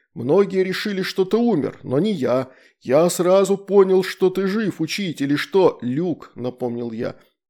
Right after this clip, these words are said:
«только по существу, без отступлений лирики, я же сказал».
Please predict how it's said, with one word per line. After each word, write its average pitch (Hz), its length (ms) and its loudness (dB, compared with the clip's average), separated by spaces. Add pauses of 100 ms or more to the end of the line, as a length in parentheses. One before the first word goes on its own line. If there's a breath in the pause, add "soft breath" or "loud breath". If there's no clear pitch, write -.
(100)
«только 190 340 0
по 123 140 -6
существу, - 680 -12 (360 soft breath)
без 170 360 2
отступлений 160 800 -6
лирики, 131 500 -6
я 180 280 -4
же 123 100 -8
сказал». - 600 -8